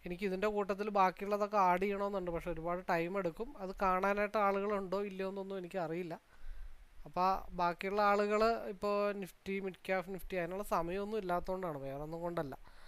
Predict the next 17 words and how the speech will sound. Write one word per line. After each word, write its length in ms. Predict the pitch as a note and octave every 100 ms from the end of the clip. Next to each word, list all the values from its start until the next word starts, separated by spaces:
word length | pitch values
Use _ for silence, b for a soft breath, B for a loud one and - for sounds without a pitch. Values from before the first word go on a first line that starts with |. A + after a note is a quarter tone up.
| B B E3
നമ്മൾ, 300 | C3+ C#3+ E3+ G#3 G#3 - G#3 G3+
ഓ, 20 | G3 G3 G3 - F3+
അച്ചീവ് 440 | - - G3+ G3+
ചെയ്ത് 320 | G#3 G3 G3+ G3
അല്ലെങ്കിൽ 260 | F3+ F3+ F#3+
നമ്മൾ 200 | F3+ F#3
സക്സസ് 380 | F#3+ - F3+ F#3+
ആയ 200 | F#3 F#3
ഒരു 80 | F#3+
ഇത് 140 | F3+ F#3
തന്നെ 160 | F#3
കാണിക്കാം 520 | F#3+ F3 E3+ E3 F#3 F#3
എന്ന് 140 | F3+
വിചാരിച്ചിട്ടാണ്. 440 | F3 E3+ F3 E3 D#3
പലതിൻ്റെ 360 | D#3+ E3 F3+ G3
പുറകെ 260 | G3 F#3 F#3+
പോയിട്ടും 500 | F#3+ F3+ E3+ A#3+